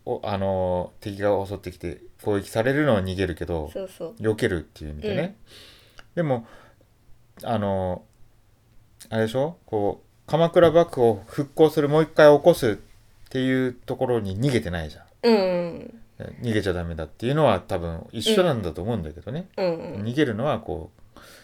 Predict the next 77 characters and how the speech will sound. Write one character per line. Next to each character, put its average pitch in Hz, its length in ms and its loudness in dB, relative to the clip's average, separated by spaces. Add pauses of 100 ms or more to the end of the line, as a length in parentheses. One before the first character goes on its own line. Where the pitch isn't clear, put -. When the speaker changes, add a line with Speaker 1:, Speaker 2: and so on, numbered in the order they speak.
(220)
Speaker 1:
あ 90 100 -8
の、 82 300 -8 (800)
攻 123 160 2
撃 117 240 -2
か 113 120 2
ら 107 120 2
に 101 240 -8 (100)
避 113 160 0
け 139 140 6
る 92 120 0
み 85 100 -8
た 80 120 -10
い 78 60 -10
な、 78 200 -16 (120)
Speaker 2:
う 196 100 -10
ん。 180 80 -10
Speaker 1:
そ 104 80 -4
う 92 40 0
い 87 120 -2
う 85 40 -4
意 82 40 -6
味 78 100 -10
じ 76 60 -16
ゃ 76 60 -14
な 73 120 -14
い 71 60 -18
か - 80 -20
な 113 220 -2
と 80 100 -12
は 76 160 -12 (460)
思 85 160 -6
い 80 40 -8
ま 76 120 -12
す - 80 -20
け 85 80 -18
ど 85 60 -16
ね。 107 200 -8 (160)
Speaker 2:
で - 60 -14
す - 0 -
ね。 92 80 2
Speaker 1:
ま 90 80 0
あ、 87 40 -4
じ 87 120 -2
ゃ 87 140 0
あ、 85 60 -10 (360)
中 95 160 -6
野 87 100 -4
龍 87 60 -4
馬 92 160 -4
は 117 80 0
こ 110 100 -2
れ 92 80 0
か 90 80 -4
ら 101 100 -2
も 107 140 -2
「逃 95 100 -4
げ 92 120 -2
ち 92 40 -6
ゃ 85 60 -2
ダ 82 100 -6
メ 80 120 -8
だ」 82 100 -4
で 113 260 -2 (300)
生 104 80 -8
き - 100 -8
て - 140 12
い - 40 12
こ - 60 6
う - 60 10
と - 60 10
思 82 120 -2
い 80 80 -6
ま 208 140 0
す。 - 260 -8
Speaker 2:
<laughs> - 60 -2
は 190 100 6
い。 196 120 4